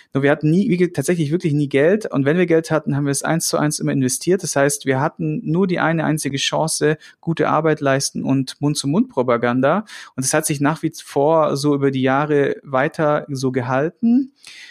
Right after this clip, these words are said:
Nummer zwei ist tatsächlich Social Media mit gezielten Facebook-Kampagnen. Also da machen wir schon richtig cooles Zeug, kann ich auch mal drüber reden dann,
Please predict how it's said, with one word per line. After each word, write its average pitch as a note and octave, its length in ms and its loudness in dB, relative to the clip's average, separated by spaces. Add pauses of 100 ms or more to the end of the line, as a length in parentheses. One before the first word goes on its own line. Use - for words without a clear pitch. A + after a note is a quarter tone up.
(140)
Nummer D#3 300 2
zwei D#3+ 440 0
ist D#3 500 0
tatsächlich D#3+ 920 -2
Social C#3+ 420 0
Media F3+ 680 0
mit C#3+ 520 -2
gezielten D#3+ 1000 -2 (580)
Facebook-Kampagnen. G3 1300 0 (160)
Also C3 340 2
da B2+ 140 2
machen D3+ 220 0
wir D3 80 -2
schon D3 500 -2
richtig D3 300 -6
cooles C3 340 -2
Zeug, F3+ 280 0
kann C#3+ 140 -2
ich C#3 120 -2
auch C3+ 60 0
mal C3+ 140 0
drüber C3 340 -4
reden E3 280 -2
dann, E3+ 300 -2